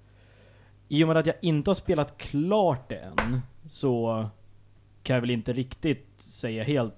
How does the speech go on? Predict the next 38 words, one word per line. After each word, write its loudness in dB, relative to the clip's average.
definitivt. -6
Men 2
just 4
för 4
att 2
jag 2
bara 0
tycker -2
att 0
det -4
är -2
så -2
kul 0
att 0
spela 2
det 2
och -4
aktivt -4
har 0
valt 6
att -6
inte -4
fortsätta -4
med -4
storyn, 2
för -4
jag -2
glömmer 2
bort 2
det. -8
Så -4
jag -6
skulle -4
ge 2
det 4
åtminstone 0
en -4
åtta. -4